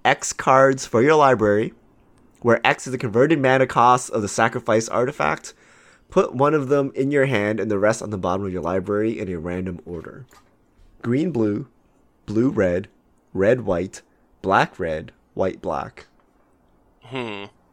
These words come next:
Speaker 2: Well, I think blue has gotta be in
Speaker 1: Isn't this a
Speaker 2: there.
Speaker 1: mono blue card? <laughs>
Speaker 2: Yeah. So what blue options do we have?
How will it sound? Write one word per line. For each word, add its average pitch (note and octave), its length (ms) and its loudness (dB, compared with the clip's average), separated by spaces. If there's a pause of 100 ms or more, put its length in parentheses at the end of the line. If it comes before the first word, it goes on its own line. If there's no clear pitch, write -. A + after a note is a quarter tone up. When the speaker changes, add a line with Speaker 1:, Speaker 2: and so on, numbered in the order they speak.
(800)
Speaker 2:
Well, A#2 400 -2 (2000)
I - 120 -18
think - 440 -10
blue A#2+ 360 -6
has G#2 160 -4
gotta G2 240 -4
be - 160 -14
in B2+ 60 -4
Speaker 1:
Isn't D#3+ 180 2
this D#4+ 160 0
a A#2+ 40 4
Speaker 2:
there. G#2+ 100 -2
Speaker 1:
mono A#2+ 240 0
blue F#2+ 260 -6
card? A#2+ 360 -8 (220)
<laughs> A3+ 160 -4 (520)
Speaker 2:
Yeah. G#2+ 680 0 (160)
So - 180 0
what C3+ 240 2
blue A#2 240 -4
options D#3+ 460 2
do E3+ 80 -10
we E3 140 -6
have? D#3+ 380 -4